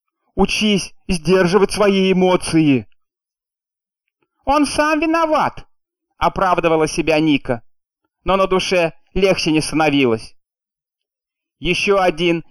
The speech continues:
неприятный осадок навсегда залег в глубине ее сердца. Но сейчас все ее недавние передряги казались пустыми и далекими.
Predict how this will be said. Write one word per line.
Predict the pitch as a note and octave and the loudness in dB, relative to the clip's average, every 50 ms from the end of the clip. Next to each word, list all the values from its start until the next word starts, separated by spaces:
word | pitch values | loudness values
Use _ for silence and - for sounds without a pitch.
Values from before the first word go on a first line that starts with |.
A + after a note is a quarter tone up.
| _ - | _ -4
неприятный | F3 F#3 F3+ - F#3+ G3+ G3 F#3+ F3 - - D#3+ D3+ D#3 | -2 -2 0 0 0 0 0 0 0 -2 -2 -2 -2 -2
осадок | D#3 - - E3 D3 C#3 B2+ C3 - - _ _ _ _ _ _ | -2 -2 -2 0 0 0 -2 -4 -8 -8 _ _ _ _ _ _
навсегда | - E3 F#3 - - G3 F3 D#3+ F#3+ F#3 F3 | -2 -2 -2 0 0 -2 -2 0 0 -2 0
залег | C#3+ E3+ D#3+ E3 E3+ D3+ B2+ | 0 0 0 0 0 -2 -2
в | - | -4
глубине | C#3+ D3 C#3+ C3+ D3+ D3 D3+ C#3+ C#3+ C#3 | -4 -4 -2 -2 0 0 0 0 0 0
ее | C#3 C3 C3 | 0 0 -2
сердца. | B2+ - - C3+ C3+ B2+ B2+ - - - A2+ G#2+ - - _ _ _ _ _ _ _ _ _ _ _ _ _ _ _ _ _ _ _ _ _ _ _ _ _ - | -2 -2 -2 0 0 0 -2 -4 -6 -4 -4 -6 -6 -14 _ _ _ _ _ _ _ _ _ _ _ _ _ _ _ _ _ _ _ _ _ _ _ _ _ -2
Но | - A3+ A3+ | 0 2 2
сейчас | - B3 A#3+ A#3 - - B3+ A#3 A3 G#3 - - - - _ _ _ _ _ _ _ _ _ | 2 2 0 0 0 0 0 2 2 0 -2 -4 -14 -20 _ _ _ _ _ _ _ _ _
все | - - B3+ B3 B3 | -6 -2 0 2 2
ее | A#3+ A#3 A#3 | 2 2 2
недавние | A#3 A#3 G#3+ A#3 A3+ A3 A3 G#3+ G#3 | 0 2 2 2 2 2 0 -2 -2
передряги | - A3+ G#3 G#3+ G#3+ G#3+ A3 G#3 G3 - F3 F3+ E3 - _ _ _ _ _ | -2 -2 -2 -2 0 0 0 0 0 0 -2 -4 -4 -6 _ _ _ _ _
казались | - A#3+ A#3 B3 B3 A#3 A3 - | -2 0 2 2 2 2 0 -2
пустыми | - - G#3+ - - A#3+ A3+ G#3 F#3+ F#3 | -2 -6 -6 -4 -2 -2 -2 0 2 0
и | F3 | 0
далекими. | D#3 F3 E3+ E3 E3 D#3 C#3 - - D3+ C3+ B2+ B2 | 2 2 2 2 2 2 2 0 -2 -4 -4 -4 -8